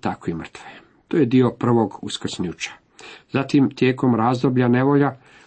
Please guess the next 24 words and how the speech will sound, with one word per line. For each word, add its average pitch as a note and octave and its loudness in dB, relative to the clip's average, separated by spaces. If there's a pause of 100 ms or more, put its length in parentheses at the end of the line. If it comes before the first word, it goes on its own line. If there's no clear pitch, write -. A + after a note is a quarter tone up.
(160)
mnogo A2+ 0
će A2+ -2
vjernika A#2 0 (140)
postati A2 -4
mučenicima. G#2 -2 (540)
Bit A#2+ 0
će A#2+ -2
uskrsnuti A2+ -2
na F#2 -6
kraju A2 -2
razdoblja G2+ -4
strašnih - -8
nevolja, - -8 (500)
zajedno B2 0
sa F#2 -8
svetima G#2+ -2
Starog G2 -8
Zavjeta. - -14 (480)
To - -6
je C3+ -2
također C3 0
dio A2+ 2
prvog A2+ 0
uskrsnuća. - -6